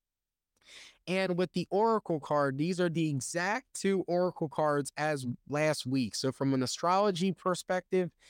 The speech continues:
it makes sense, right? Because we're in Aquarius season, and I know that a bunch of other stuff is happening as well. Pluto's in Aquarius, so a lot of change is happening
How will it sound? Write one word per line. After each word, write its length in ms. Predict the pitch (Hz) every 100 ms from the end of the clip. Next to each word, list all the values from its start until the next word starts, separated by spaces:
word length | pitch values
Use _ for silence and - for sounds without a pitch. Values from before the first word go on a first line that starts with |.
| -
it 140 | 175 170
makes 280 | 190 180
sense, 500 | - 262 196 110 - -
right? 260 | 123 147 -
Because 320 | 143 151 131
we're 180 | 135 143
in 80 | 135
Aquarius 640 | - 165 170 185 185 165
season, 540 | - 185 165 185 180 - - - - _
and 420 | 156 165 165 156 -
I 140 | 139
know 240 | 143 147 147
that 160 | 143
a 80 | 139
bunch 300 | 123 139 139
of 100 | 139 -
other 260 | 139 139 135
stuff 340 | - 135 127
is 140 | 127 -
happening 640 | 127 120 - 123 123 123
as 180 | - 123
well. 240 | 120 131 113
Pluto's 500 | - 147 147 147 135
in 100 | 139
Aquarius, 920 | 139 143 143 147 147 143 - - -
so 180 | 131 123
a 20 |
lot 300 | 131 160 190
of 100 | 156
change 420 | - 160 165 143
is 100 | 123
happening 640 | 131 139 - 156 175 175